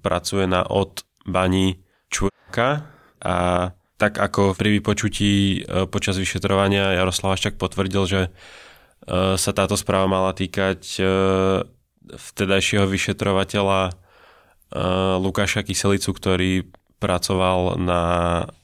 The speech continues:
prípade, kde bol, e, Pavel Rusko obvinený z objednávky vraždy Folcovej, a to sa ešte týka staršej kauzy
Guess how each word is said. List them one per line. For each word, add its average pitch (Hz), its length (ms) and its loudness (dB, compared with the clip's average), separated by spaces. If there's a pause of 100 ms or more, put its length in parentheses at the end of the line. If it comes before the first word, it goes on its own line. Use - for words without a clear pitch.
(180)
prípade, 90 800 0 (640)
kde 92 320 -4
bol, 92 360 0 (120)
e, 92 80 0 (560)
Pavel 92 320 2
Rusko - 320 -2
obvinený 92 720 0
z - 320 -8
objednávky 90 800 0
vraždy 87 720 -2
Folcovej, 104 1040 0 (160)
a 92 120 0 (760)
to - 160 -2
sa 95 160 0
ešte - 300 -2 (680)
týka 90 720 0
staršej - 560 -6
kauzy 87 720 -2